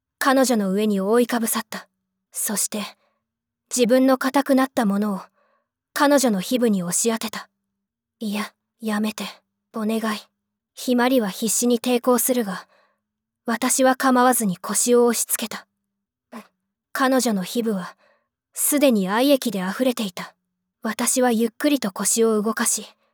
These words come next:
その中に入っていった。「あ、ああ。」ひまりは甘い喘ぎ声を上げ、その感覚に身を委ねた。私はゆっくりと腰を動かし、彼女の反応を楽しんだ。「ひまりちゃん、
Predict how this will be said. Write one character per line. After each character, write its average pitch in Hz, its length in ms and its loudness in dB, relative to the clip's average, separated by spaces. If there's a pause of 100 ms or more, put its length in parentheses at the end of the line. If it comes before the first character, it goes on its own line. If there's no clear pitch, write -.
(400)
そ - 220 -2
の 240 140 2
中 240 240 0
に 196 100 0
入 240 180 -2
っ 240 40 -4
て - 160 -8
い - 20 -6
っ 185 140 -14
た。 - 220 -14 (640)
「あ、 220 200 -10 (240)
あ 247 300 -6
あ。」 - 180 -18 (460)
ひ - 200 -2
ま 233 140 2
り 240 140 4
は 185 200 -6
甘 214 220 2
い 240 60 6
喘 240 240 4
ぎ 254 120 2
声 262 200 6
を 226 60 2
上 202 160 -2
げ、 196 280 -10 (580)
そ - 220 -2
の 214 140 0
感 233 220 0
覚 233 240 0
に 233 120 4
身 226 180 4
を 233 80 2
委 233 120 4
ね 226 220 0
た。 - 200 -14 (480)
私 233 400 -2
は 247 100 2
ゆ 226 180 0
っ - 80 -4
く 294 120 0
り 285 100 2
と 196 140 -4
腰 220 320 0
を 214 160 0
動 214 140 -4
か 226 100 -4
し、 196 200 -4 (800)
彼 277 260 4
女 240 100 0
の 190 100 0
反 214 280 -2
応 214 160 2
を 220 60 0
楽 220 300 -2
し - 180 -2
ん 208 40 0
だ。 - 180 -12 (640)
「ひ 240 220 -4
ま 226 140 2
り 233 100 0
ち - 100 -4
ゃ 202 60 -4
ん、 185 40 -10